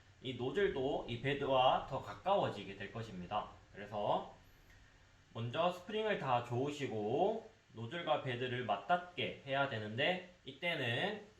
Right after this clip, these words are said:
이 제트엘 블록에 있는 이 엠식스 볼트의 높이를 조절해서 맞춰주시면 되겠습니다. 이때 렌치는 가장 큰 렌치를 사용하시면 되겠습니다.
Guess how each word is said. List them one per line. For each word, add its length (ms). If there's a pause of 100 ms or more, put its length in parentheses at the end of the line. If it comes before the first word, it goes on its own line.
(100)
이 180
제트엘 420
블록에 400
있는 540
이 260
엠식스 580
볼트의 680
높이를 480
조절해서 760 (240)
맞춰주시면 880
되겠습니다. 680 (1300)
이때 520
렌치는 680
가장 340
큰 400
렌치를 500
사용하시면 760
되겠습니다. 640